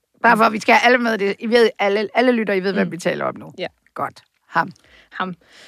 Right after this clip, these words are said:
Speaker 2: Øh, hvor han bliver omtalt som en gentleman, og der kan jeg simpelthen ikke dy mig. Der skriver jeg en kommentar på Facebook til den her artikel. Øhm,
Speaker 1: Inde
Speaker 2: inde
Speaker 1: på, på
Speaker 2: inde på deres egen, altså,
Speaker 1: Ja.
Speaker 2: øh, på
Speaker 1: Facebook-side.
Speaker 2: avisens Facebook-side, der skriver jeg en kommentar og skriver,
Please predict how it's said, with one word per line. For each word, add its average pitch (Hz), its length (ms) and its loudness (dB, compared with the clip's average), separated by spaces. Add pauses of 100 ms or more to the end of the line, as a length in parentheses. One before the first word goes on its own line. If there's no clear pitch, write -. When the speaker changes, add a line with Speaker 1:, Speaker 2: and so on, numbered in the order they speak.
(240)
Speaker 2:
Øh, 214 240 4
hvor 202 100 2
han 240 120 4
bliver 247 120 6
omtalt 247 300 2
som 220 120 2
en 214 80 4
gentleman, 220 640 0
og 190 400 -2
der 220 100 4
kan 240 160 0
jeg 208 120 2
simpelthen 240 300 2
ikke 226 260 -2
dy 339 120 4
mig. 233 220 -4
Der 208 60 0
skriver 277 340 0
jeg 190 180 4
en 202 120 -4
kommentar 214 500 -2
på 202 100 -8
Facebook 208 400 -6
til 240 120 0
den 226 140 2
her 214 100 2
artikel. 226 540 -2 (100)
Øhm, 180 360 0
Speaker 1:
Inde 175 160 -12
Speaker 2:
inde 240 200 4
Speaker 1:
på, 240 120 6 (200)
på 214 220 4
Speaker 2:
inde 277 120 8
på 311 40 6
deres 247 200 4
egen, 269 340 4
altså, 220 280 2
Speaker 1:
Ja. 196 280 4
Speaker 2:
øh, 185 100 -2 (240)
på 208 100 0
Speaker 1:
Facebook-side. 196 440 -2
Speaker 2:
avisens 240 520 4
Facebook-side, 220 600 -2
der 202 60 -4
skriver 226 240 0
jeg 208 120 4
en 180 100 -6
kommentar 196 360 -2
og 196 60 0
skriver, 202 280 2